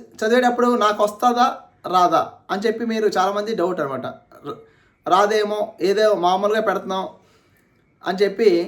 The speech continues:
చాలామంది అనుకుంటారు. కానీ నమ్మకం, ఫెయిత్ ఉంచుకోవాలన్నమాట. ఈ నమ్మకంగా ఉండి, చదివి, కష్టపడి, ఆ నమ్మకాన్ని పెంచుకుంటూ వెళ్ళాలి ముందుకి. ఎ-, మనం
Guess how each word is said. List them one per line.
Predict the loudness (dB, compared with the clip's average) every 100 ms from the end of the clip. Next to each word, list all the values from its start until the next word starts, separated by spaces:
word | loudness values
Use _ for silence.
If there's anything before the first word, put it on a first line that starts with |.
| -8 -20 _ _ _ -6
చాలామంది | 0 0 0 -2
అనుకుంటారు. | -6 -4 -6 -2
కానీ | 0 2 0 -2 -8 -4 -2
నమ్మకం, | 0 -2 -4 -6 0
ఫెయిత్ | 0 0 -4 -10 -8
ఉంచుకోవాలన్నమాట. | -10 -2 -2 0 -2 -4 -10 -8 -4
ఈ | -2
నమ్మకంగా | -2 -4 -2 2 2 0
ఉండి, | -2 -4 -2
చదివి, | 0 0 0 -4 -6 -14 _ _ _ _
కష్టపడి, | -6 -4 -4 0 0 0 _ _ _ _ _ _ -8
ఆ | -4 -2
నమ్మకాన్ని | -2 -2 0 -2
పెంచుకుంటూ | -4 -8 -6 0 0 -2 -4
వెళ్ళాలి | 0 2 0
ముందుకి. | -4 -8 -10 -16 _ _ _ _ _ -4
ఎ-, | -4 -8 -20 _ _ _ _ -6
మనం | -4